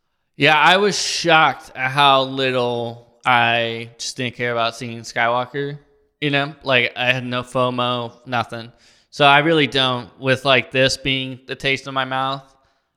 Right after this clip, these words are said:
um, and after watching, like, Mandalorian season one and just not being really impressed with it, I think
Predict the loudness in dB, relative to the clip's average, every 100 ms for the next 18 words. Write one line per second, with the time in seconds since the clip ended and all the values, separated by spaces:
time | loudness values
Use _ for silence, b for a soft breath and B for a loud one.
0 | -8 -6 -4 -6 -8 -10 -12 -14 -4 0
1 | 2 2 -2 -2 -2 -4 -6 -10 -8 -8
2 | -8 -8 -8 -8 -10 -10 -12 -12 -10 -10
3 | -10 -10 -8 -8 -8 -12 -20 -18 -12 -12
4 | -12 -10 -6 -6 -6 -10 -10 -20 _ -14
5 | -12 -12 -12 -8 -8 -8 -10 -8 -8 _
6 | b b b b b _ 0 2 2 -2
7 | -4 -2 -4 -10 -20 -20